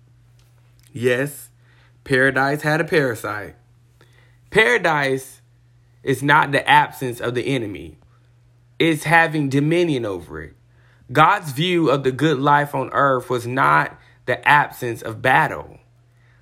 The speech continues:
Blessing is walking in victory and exercising our dominion. Adam's perfect world had a snake in it. But when Adam disobeyed God, he lost that dominion.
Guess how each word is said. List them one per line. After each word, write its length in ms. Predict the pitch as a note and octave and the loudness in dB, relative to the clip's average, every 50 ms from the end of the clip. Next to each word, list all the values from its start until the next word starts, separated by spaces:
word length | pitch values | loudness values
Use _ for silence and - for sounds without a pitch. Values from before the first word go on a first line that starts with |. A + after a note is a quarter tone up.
| _ _ - | _ _ -16
Blessing 760 | A#2+ A2+ D3 E3 F#3+ G3+ G#3+ G#3+ - - F#3+ E3+ D#3 C#3+ C#3 | -2 0 2 4 4 4 2 0 -4 -4 -2 -2 0 -2 -4
is 200 | - C3+ C#3 B2 | -2 -4 -4 -4
walking 580 | B2 A#2+ C#3 D#3 F3 F3 F3 - - D#3 C#3+ A#2+ | -2 0 2 4 4 4 2 0 -2 -4 -4 -2
in 200 | B2 C3+ C3 B2 | -4 -6 -6 -4
victory 500 | A#2 D3+ E3+ F3 D#3+ D#3 C#3 C3 C3 A2 | -2 -2 -2 -2 -2 -4 -4 -4 -2 -4
and 140 | B2+ B2 - | -4 -6 -2
exercising 800 | - D#3 E3 - - D3+ C#3 - - B2+ A#2+ A#2 A#2+ A#2 B2 A#2 | 0 0 0 0 -2 -6 -4 -2 -2 -2 0 -2 -4 -6 -6 -6
our 160 | A#2 A2+ A#2 | -6 -6 -4
dominion. 640 | C3 C#3+ D3+ D#3+ E3 D3+ C3 A2+ G2 G2+ G2+ G#2+ - _ _ _ _ _ _ _ _ _ _ - _ _ _ _ | -4 -2 -2 -2 -2 -4 -4 -6 -10 -12 -14 -18 -20 _ _ _ _ _ _ _ _ _ _ -20 _ _ _ _
Adam's 480 | - D#3 F#3+ A3 A#3 A3+ G#3+ F#3+ D#3 - | 4 4 4 4 0 -2 -6 -8 -8 -10
perfect 560 | - - - F#3+ F#3+ F#3+ F#3 - E3+ D3+ - | -12 -4 -2 0 0 0 0 -2 -4 -4 -4
world 640 | C3+ C3+ C#3 D3+ E3 F3 E3 D3 C3 A#2+ A#2+ A2+ G#2+ | -4 0 2 4 4 4 4 2 2 0 -2 -4 -6
had 240 | - - C#3+ D#3 C#3+ | -6 -4 -2 -2 -2
a 80 | C3+ | -2
snake 400 | B2 - - E3 E3+ E3 D3+ D3 | -4 -4 -4 -2 -2 -2 -2 -6
in 160 | - G#2 G2 - | -10 -12 -12 -12
it. 180 | D#2 D2+ - _ _ _ _ _ _ _ _ _ _ _ _ _ _ _ _ _ _ _ _ _ _ _ _ _ _ _ _ _ _ _ _ _ _ _ _ _ _ _ _ _ _ _ | -16 -18 -20 _ _ _ _ _ _ _ _ _ _ _ _ _ _ _ _ _ _ _ _ _ _ _ _ _ _ _ _ _ _ _ _ _ _ _ _ _ _ _ _ _ _ _
But 280 | - A2+ B2+ E3+ D#3+ D3+ | -8 0 0 0 2 2
when 160 | E3 D#3+ D3+ | 0 -2 -2
Adam 420 | D#3 - F3+ D#4 - - G3 F3+ D#3 | 0 2 2 2 2 0 -2 0 0
disobeyed 580 | F3 F3 F3 F3+ E3 D3 D#3 D3 C#3+ C3+ C3 | 0 0 2 0 0 2 2 2 2 0 -2
God, 540 | A#2+ C#3+ D3+ E3+ E3+ D3 B2+ A#2+ A#2+ A#2 - _ _ _ - _ _ | 0 2 2 4 2 2 0 -2 -6 -10 -14 _ _ _ -20 _ _
he 160 | - E3+ E3 | -8 -4 -2
lost 380 | D3+ D3 D3 D#3 E3 D#3 - | 0 0 0 0 0 -2 -2
that 220 | - D3 C#3 C3 C#3 | -2 -2 -2 0 -2
dominion. 720 | B2+ C#3+ D3 D#3+ F3 F#3 E3 C3 A#2 G2+ G2+ G#2 A2 A#2 | -2 -2 0 0 -2 -2 -4 -4 -6 -8 -12 -14 -18 -20